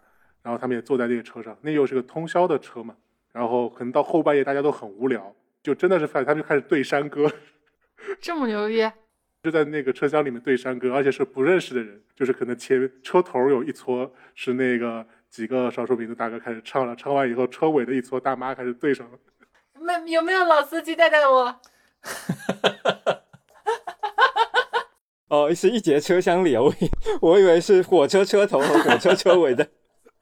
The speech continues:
Speaker 3: <laughs> 这，我说少数民族这个声音是有点洪亮的。
Speaker 1: <laughs> 然后就特别有意思，这个少数民族大爷大妈就是在那边对山歌，然后那个年轻人学生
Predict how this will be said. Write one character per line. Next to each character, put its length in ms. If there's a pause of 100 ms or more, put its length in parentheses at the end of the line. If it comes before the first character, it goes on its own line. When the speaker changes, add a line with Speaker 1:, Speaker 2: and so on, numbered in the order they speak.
(400)
Speaker 3:
<laughs> 840
这， 100 (240)
我 100
说 100
少 220
数 120
民 180
族 140
这 80
个 60
声 220
音 140
是 180
有 120
点 140
洪 180
亮 140
的。 80 (560)
Speaker 1:
<laughs> 40 (2500)
然 80
后 80
就 60
特 100
别 100
有 120
意 100
思， 180
这 140
个 100
少 160
数 120
民 100
族 80
大 180
爷 120
大 120
妈 200
就 120
是 140
在 160
那 100
边 160
对 220
山 260
歌， 240
然 160
后 180
那 100
个 80
年 180
轻 140
人 100
学 160
生 240